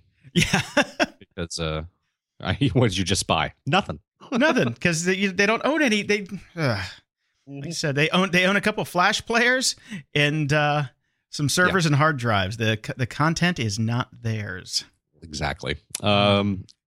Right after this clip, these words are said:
Speaker 2: we are more valuable to Facebook than we used to be.
Speaker 1: Okay. Well, I'm glad somebody values my opinion.
Speaker 2: Uh, your opinion is worth exactly three dollars and eighty-two cents.
Speaker 1: Well, that's better than it was last time. <laughs>
Speaker 2: This is, uh,
Speaker 1: Three hundred,
Speaker 2: what Facebook is
Speaker 1: three dollars and sixty cents last month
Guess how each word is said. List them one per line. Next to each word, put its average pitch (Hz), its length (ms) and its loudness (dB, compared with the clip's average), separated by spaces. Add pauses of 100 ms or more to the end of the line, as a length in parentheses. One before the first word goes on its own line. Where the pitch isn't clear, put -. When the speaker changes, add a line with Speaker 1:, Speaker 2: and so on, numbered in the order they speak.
Speaker 2:
we 135 260 2
are 269 80 6
more 101 180 6
valuable 85 380 2
to 78 60 -6
Facebook - 420 -4
than 78 120 -2
we 76 100 -2
used 73 200 0
to - 60 0
be. - 180 0 (320)
Speaker 1:
Okay. 117 480 -2
Well, 165 100 2
I'm 151 100 2
glad 165 240 2
somebody 165 320 0
values 98 380 -6
my 98 140 -8
opinion. 117 480 -8 (400)
Speaker 2:
Uh, 151 320 4
your 185 220 4
opinion 170 380 0
is 131 140 2
worth 143 220 0
exactly 123 400 -4
three 127 160 -4
dollars 123 280 0
and 120 80 2
eighty-two 120 300 -2
cents. - 320 -4 (340)
Speaker 1:
Well, - 140 -6
that's - 140 -2
better 202 240 0
than 208 80 -2
it 185 100 -2
was 190 280 2
last 285 260 0
time. 196 380 2
<laughs> - 40 -12 (460)
Speaker 2:
This 139 200 0
is, 156 80 -2
uh, 147 40 4
Speaker 1:
Three 135 80 4
hundred, 143 320 4
Speaker 2:
what 156 120 4
Facebook 147 180 -2
is 123 120 -6
Speaker 1:
three 226 200 0
dollars 233 240 2
and 240 100 2
sixty 330 280 0
cents 135 260 -2
last 127 240 0
month 127 220 0